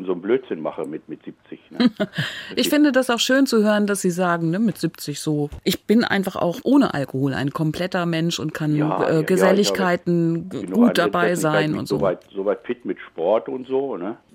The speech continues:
Speaker 1: Das wirkt sich auch, äh, aus auf den Körper alles, ne? Also ich fühl, ich fühl mich eigentlich top so.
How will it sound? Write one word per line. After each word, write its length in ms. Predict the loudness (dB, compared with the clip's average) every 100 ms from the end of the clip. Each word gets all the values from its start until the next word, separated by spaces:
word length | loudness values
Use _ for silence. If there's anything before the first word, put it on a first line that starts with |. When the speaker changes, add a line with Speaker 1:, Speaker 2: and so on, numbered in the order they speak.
| -12
Speaker 1:
Das 100 | -12 -8
wirkt 240 | -8 -8 -10
sich 160 | -6
auch, 400 | -4 -6 -8 -14
äh, 300 | -6 -4 -2
aus 320 | -2 -4 -6
auf 160 | -10 -10
den 160 | -12 -6
Körper 400 | -6 -4 -6 -8
alles, 240 | -10 -14 _
ne? 180 | -16 -16 _ -16
Also 160 | -10 -10
ich 140 | -12
fühl, 200 | -12 -14
ich 80 | -12
fühl 180 | -10 -8
mich 220 | -6 -4
eigentlich 280 | -6 -8 -8
top 260 | -8 -8
so. 240 | -12 -14